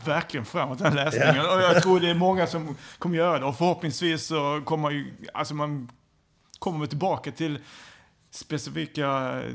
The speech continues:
Speaker 1: tidsepoker eller kvällar man själv har varit där. Eh,
Speaker 2: Ja,
Speaker 1: och
Speaker 2: ja,
Speaker 1: vem
Speaker 2: men
Speaker 1: vet, man kanske kommer på någonting som man inte, som man kanske har förträngt också.
Speaker 2: Ja, ja.
Speaker 1: Det, det är väl stor risk för det.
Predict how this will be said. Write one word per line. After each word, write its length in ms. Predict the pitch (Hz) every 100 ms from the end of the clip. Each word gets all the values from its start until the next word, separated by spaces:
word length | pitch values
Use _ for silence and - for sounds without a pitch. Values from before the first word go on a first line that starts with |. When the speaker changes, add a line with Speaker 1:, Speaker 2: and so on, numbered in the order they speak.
| 120
Speaker 1:
tidsepoker 760 | 165 135 - 123 147 120 -
eller 220 | 139 127
kvällar 320 | 120 139 143 131
man 140 | 127
själv 200 | 170 139
har 80 | 131
varit 180 | 190 -
där. 140 | 101 - -
Eh, 80 | 123
Speaker 2:
Ja, 140 | 127
Speaker 1:
och 60 | 127
Speaker 2:
ja, 60 |
Speaker 1:
vem 80 | 160
Speaker 2:
men 100 | 175
Speaker 1:
vet, 320 | 170 190 -
man 140 | 147 147
kanske 240 | 151 123
kommer 140 | 165 156
på 120 | 160
någonting 260 | 151 143
som 120 | 139 147
man 100 | 147
inte, 440 | 151 156 147 127
som 80 | 139
man 80 | 147
kanske 140 | 151
har 40 | 143 165
förträngt 340 | - 113 113
också. 300 | 165 - 110 - -
Speaker 2:
Ja, 160 | - 156
ja. 120 | 170
Speaker 1:
Det, 100 | 147
det 60 | 147
är 40 |
väl 120 | 151 156
stor 260 | 190 175
risk 280 | 185 175 -
för 100 | 185
det. 120 | 180